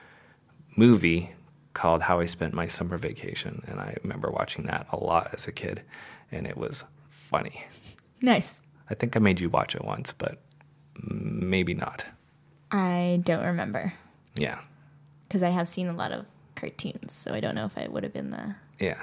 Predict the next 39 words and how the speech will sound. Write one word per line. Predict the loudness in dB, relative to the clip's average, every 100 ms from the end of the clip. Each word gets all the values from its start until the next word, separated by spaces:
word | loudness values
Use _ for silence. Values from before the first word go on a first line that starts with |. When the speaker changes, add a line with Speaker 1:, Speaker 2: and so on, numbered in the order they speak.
| -12 -10
Speaker 2:
the | -6
show | -4 -2 -2 -2
or | -2 2
the |
Speaker 1:
So | 6
Speaker 2:
movie. | 6 8
Speaker 1:
maybe | 10
we'll | 10
watch | 10 6 4
that | -4
this | -2 -2
week. | -2 -8 -10 -6
Speaker 2:
Cool, | 2 4
that'd | 6 4
be |
fun. | 2 4 4 2 -10
Speaker 1:
Just | -4
go | -2
back. | 2 2 0 -8 -4 0
Speaker 2:
<laughs> | 2 0 -6 -20 -20 -20 -20 -20 -20 -16 -16 -16 -20 -20 -20 -20 2
Awesome. | 2 4 0 -2 -14 -20 -20 -20 -20 _ _ 0
Speaker 1:
That's | 2 6
all | 8
of | 10
mine. | 10 10 8 2 -6 -12 -18 4
Speaker 2:
Um, | 8 10 10 10
Speaker 1:
Do | 8
you |
have | 8
another | 8 6
one? | 6 2 0 -6 2
Speaker 2:
I | 6
have | 10
one | 10
last | 10 6
one. | 4 4 4 2
Speaker 1:
Okay. | 2 4 6 4
Speaker 2:
It's | 4
House. | 8 8 6 2 -4